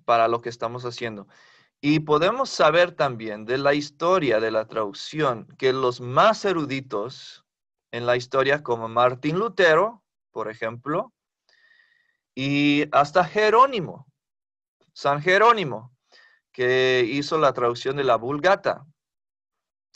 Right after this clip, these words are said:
en el, el, el, el cuarto siglo después de Cristo. Ellos no tenían computadoras.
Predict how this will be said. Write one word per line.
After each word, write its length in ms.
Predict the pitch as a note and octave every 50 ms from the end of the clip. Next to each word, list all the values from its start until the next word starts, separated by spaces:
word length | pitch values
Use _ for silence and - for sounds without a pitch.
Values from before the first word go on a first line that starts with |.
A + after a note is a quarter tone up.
| - _ _ _ _ -
en 300 | A#2 A#2 A#2+ A#2+ A#2+ A#2+
el, 300 | A#2 A2+ A#2 A2+ A2 -
el, 360 | - A2+ A2 G#2+ G#2+ G2+ -
el, 320 | - A2 A2 G2+ - _ _ _ _ _ _
el 180 | - A2+ G#2+ G2
cuarto 420 | - B2 B2+ C3 C3+ C3+ - C3
siglo 360 | B2+ - - C3 B2+ B2+ B2 A#2+
después 380 | A#2 A#2 - - G#2 G#2+ G#2+
de 140 | B2 B2 A#2+
Cristo. 500 | A#2+ D#3 F3 E3 D#3 - A#2+ G#2 - - _ _ _ _ _ _ _ _ _ _ _ _ _ _ _ _ _ _ _ _ _ _ _ _ _ _ _ _ _ - - _ _ _ _ _ _ _ _ _ _ -
Ellos 240 | D3 E3 F#3 F3+
no 120 | F3+ F3+ D#3+
tenían 380 | - C#3+ C3+ C#3 C#3 C#3 C#3
computadoras. 1300 | B2+ A#2 A2 G#2+ G#2 G#2 F#2 G#2 G#2+ G#2+ A2+ C3+ C#3+ D3 C#3 C3+ C3 C3 C3 C3 B2+ B2 - - -